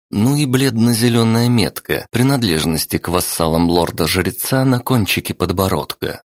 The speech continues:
Все остальные знаки были темными. Древние руны, повествующие о смерти в родах матери,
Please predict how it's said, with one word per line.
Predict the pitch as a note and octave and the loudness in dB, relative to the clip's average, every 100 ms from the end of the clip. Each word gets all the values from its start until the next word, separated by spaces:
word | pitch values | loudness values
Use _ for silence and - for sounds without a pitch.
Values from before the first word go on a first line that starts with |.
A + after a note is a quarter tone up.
| _ _ _ _ - | _ _ _ _ -10
Все | - E2 | -2 -2
остальные | D2+ - E2+ D#2+ D#2+ E2 | -2 -4 -2 0 2 0
знаки | E2+ F2+ G2 A#2+ - C#2+ | 0 0 -2 -4 -6 -6
были | E2 A#2+ B2+ | -2 -2 -2
темными. | B2+ - B2+ F2 B1+ A#1 A1+ G1+ _ _ _ _ - | -4 -2 0 0 -4 -6 -10 -12 _ _ _ _ -4
Древние | F2 E2+ D#2+ E2 D#2+ E2 | 0 0 -2 -2 0 0
руны, | F#2 G2 E2 C2+ B1 | 0 0 -2 -4 -4
повествующие | F2 E2 - - E2+ E2 - E2 | -2 -2 -4 -2 0 0 -2 -2
о | |
смерти | D#2+ - G2 F2 - | -2 0 0 0 -2
в | F2+ F2+ | 0 0
родах | E2+ E2 D#2+ F#2+ | 0 -2 -2 0
матери, | G#2 A2 - D#2 - - | 0 0 -4 -4 -4 -8